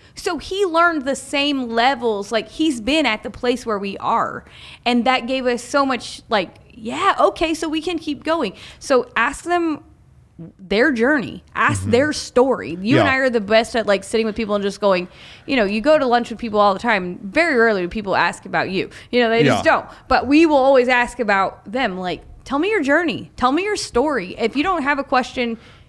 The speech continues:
Speaker 1: for somebody, <clears throat> but, but they, they are there, get the wealth of knowledge started by just saying,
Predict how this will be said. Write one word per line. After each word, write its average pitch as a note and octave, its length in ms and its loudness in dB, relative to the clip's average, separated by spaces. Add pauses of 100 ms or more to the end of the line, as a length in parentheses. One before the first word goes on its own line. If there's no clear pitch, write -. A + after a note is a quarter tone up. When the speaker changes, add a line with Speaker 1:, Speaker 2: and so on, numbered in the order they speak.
(160)
Speaker 1:
for C#4 320 4
somebody, G3 560 0
<clears throat> - 20 -16
but, G3 380 -2 (160)
but G3+ 400 -2
they, F#3+ 500 -4 (140)
they G3+ 320 2
are G3+ 120 0
there, F#3+ 520 -2 (320)
get A3 320 0
the F#4 160 -6
wealth B3 260 -2
of C#4+ 100 -8
knowledge A3+ 380 -2
started A3+ 380 -2
by G#3 100 2
just G#3+ 220 -6
saying, E3 320 -4